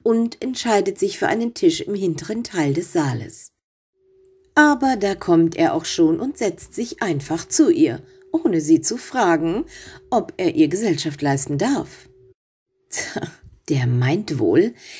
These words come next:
hier hat er schon dran gepinkelt, also ist es sein Laternenpfahl.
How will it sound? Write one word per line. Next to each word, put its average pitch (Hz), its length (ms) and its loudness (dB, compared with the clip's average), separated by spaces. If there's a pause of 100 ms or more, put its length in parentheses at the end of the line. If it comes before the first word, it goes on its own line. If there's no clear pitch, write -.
(120)
hier 156 240 8
hat - 160 -2
er 247 80 -6
schon 135 240 -6
dran 139 300 -4
gepinkelt, 156 760 -4
also 110 260 -2
ist - 420 -6
es - 180 -4
sein 143 220 -2
Laternenpfahl. - 1080 -6